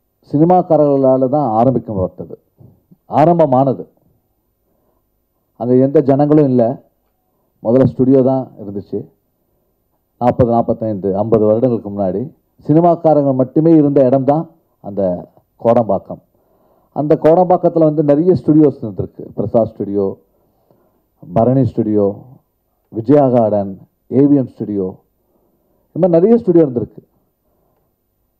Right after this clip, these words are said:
ஆனா இன்னைக்கு நம்ம உண்மையா பார்த்தோம்னா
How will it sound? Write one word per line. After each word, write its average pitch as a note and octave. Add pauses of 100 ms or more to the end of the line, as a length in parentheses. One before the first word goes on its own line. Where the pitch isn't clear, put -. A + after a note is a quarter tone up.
(920)
ஆனா E3
இன்னைக்கு F3 (1200)
நம்ம C3
உண்மையா E3
பார்த்தோம்னா D3